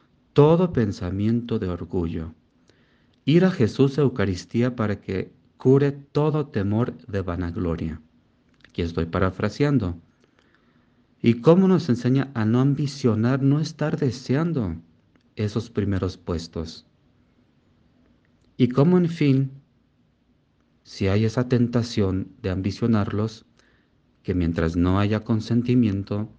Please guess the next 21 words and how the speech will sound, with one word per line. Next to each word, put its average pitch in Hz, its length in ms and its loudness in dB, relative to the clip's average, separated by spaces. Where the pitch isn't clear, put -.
no 90 260 -2
es 82 160 -6
un 110 180 2
pecado, 120 600 0
que 101 100 2
hagamos 117 340 4
lo 92 140 -4
contrario, 82 680 -2
buscar 120 580 0
el 87 180 -4
último 123 400 0
lugar 95 500 -2
de 87 160 -10
todos? 78 640 -10
Pidamos 120 460 4
a 95 60 -2
María 92 260 0
Santísima, 90 680 -8
que 92 100 -8
se 92 160 -10
procla-, - 480 -10